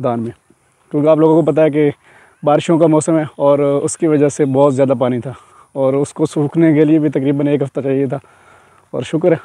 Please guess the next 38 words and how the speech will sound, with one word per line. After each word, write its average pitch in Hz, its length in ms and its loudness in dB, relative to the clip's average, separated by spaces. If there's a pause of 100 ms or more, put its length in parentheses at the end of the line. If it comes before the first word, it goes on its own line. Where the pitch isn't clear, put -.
अल्हम्दुलिल्लाह, 147 760 2 (540)
पिछले 165 200 0
हफ़्ते 160 200 -6
में 151 100 0
कोई 147 120 0
बारिश 143 300 2
नहीं 147 100 0
हुई 139 80 -4 (260)
और 127 440 0 (640)
स्प्रे 151 400 2 (260)
होने 143 240 0
के 139 100 0
लिए 135 180 2
जो 135 280 0 (720)
ज़रूरी 160 320 4
चीज़ 160 220 0
थी 143 200 -10 (580)
वो 135 260 -2
काम 131 240 -4
हो 113 160 -2
गया। 113 160 -10 (400)
और 135 140 0
अब 135 140 2
जाके 135 200 2
चेक 131 180 -2
करते 131 280 -8
हैं 123 100 -8 (540)
कि 123 300 -4 (280)
स्प्रे 139 340 0
के 139 60 -4
बाद 127 220 -2
क्या 131 180 -4
हालत 113 300 -6
है। 120 80 -16 (280)
Last 151 220 -16
बार 175 140 -6
जब 165 180 -4
आए, 165 100 -2